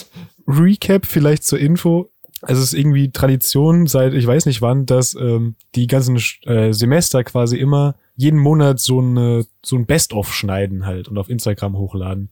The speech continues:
So, was diesen Monat halt so abgegangen ist. Und der ist bei uns halt, halt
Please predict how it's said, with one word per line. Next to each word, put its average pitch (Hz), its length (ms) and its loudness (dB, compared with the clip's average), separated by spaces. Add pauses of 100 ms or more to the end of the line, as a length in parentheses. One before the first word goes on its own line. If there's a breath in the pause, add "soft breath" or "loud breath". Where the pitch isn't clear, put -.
So, 101 340 -4
was 107 160 -2
diesen 113 200 -2
Monat 110 220 0
halt 107 120 0
so 113 60 -2
abgegangen 98 520 -6
ist. 92 240 -12 (260)
Und 110 480 -2 (140)
der 117 180 -2
ist 123 120 0
bei 127 120 -2
uns 135 220 0
halt, 120 160 0
halt 107 260 -2